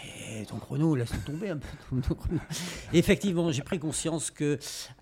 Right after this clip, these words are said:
à un certain âge, je pense, je dis pas que je suis, je dis pas que je suis vieux, <laughs> mais à un certain âge, il faut peut-être un petit, être un petit peu raisonnable. Et donc cette année,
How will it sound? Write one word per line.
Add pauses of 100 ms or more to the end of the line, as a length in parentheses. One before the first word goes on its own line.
à
un
certain
âge, (340)
je (220)
pense,
je
dis
pas
que
je
suis,
je
dis
pas
que
je
suis
vieux,
<laughs>
mais (220)
à
un
certain
âge, (120)
il
faut
peut-être
un
petit,
être
un
petit
peu
raisonnable. (420)
Et
donc
cette
année,